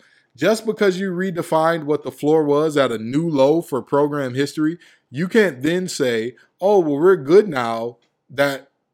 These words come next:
our, our floor is lower, so our ceiling is also lower." Not having it. Not having it. This team needs to win at least,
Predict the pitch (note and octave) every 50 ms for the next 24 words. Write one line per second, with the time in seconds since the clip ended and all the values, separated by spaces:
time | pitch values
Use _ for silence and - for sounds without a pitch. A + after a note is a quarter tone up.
0 | _ _ _ _ - C#3+ D3 C#3+ C#3 C#3 C#3 C3 C3+ C#3+ C#3+ C#3 C3+ - - E3
1 | F#3 G3+ A3+ A3+ F#3 D3 C3+ C3 B2+ B2 C3+ B2+ - D3 D3 D3 - - - F#3+
2 | F#3+ F3+ E3 D#3 D3+ D3 D#3+ D#3 D3+ - D3 C3 A#2+ A2 G#2 F#2+ - _ _ _
3 | A2+ A#2 B2+ C#3 C#3 B2 A2 A#2+ A2+ G2+ E2+ - _ _ _ _ _ _ _ _
4 | _ _ _ _ - B2 D3 E3 D#3+ D3+ B2+ B2+ A#2 G#2 F#2 - _ _ _ _
5 | _ - B2 D#3 G3 A3+ A3 - - G#3 F#3+ F3+ F3 E3+ D#3+ D#3 D#3 C#3+ - D3+
6 | C#3+ C3+ C3+ B2+ B2 A#2+ A#2 A2+ - _ _ _ _ _ _ _ - C3+ C3+ B2
7 | A#2 B2 B2 C3+ F#3 A#3+ C4 A#3+ E3 - - - - - _